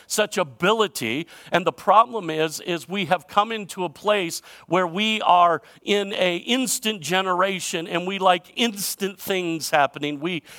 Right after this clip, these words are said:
we, we, we like things responding right now, right now, right now, right now. And if they don't happen right now, then we tend to give up on it.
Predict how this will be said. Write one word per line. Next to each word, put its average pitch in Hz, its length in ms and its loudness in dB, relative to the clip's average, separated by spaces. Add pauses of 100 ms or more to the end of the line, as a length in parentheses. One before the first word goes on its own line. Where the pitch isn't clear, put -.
(180)
we, 196 320 -2
we, 190 300 -4 (160)
we 208 180 0
like 196 260 4
things 208 380 -4
responding 175 920 0
right 185 300 4
now, 151 460 2 (160)
right 180 280 2
now, 139 280 2
right 170 260 0
now, 135 300 0
right 165 260 0
now. 156 240 2 (280)
And 185 120 0
if - 80 -8
they 196 140 -2
don't 208 240 0
happen 190 500 0
right 190 340 2
now, 185 360 2 (180)
then 208 200 2
we 214 120 -2
tend 196 440 -2
to 214 160 -6
give 165 340 0
up 233 200 8
on 156 220 4
it. - 240 -10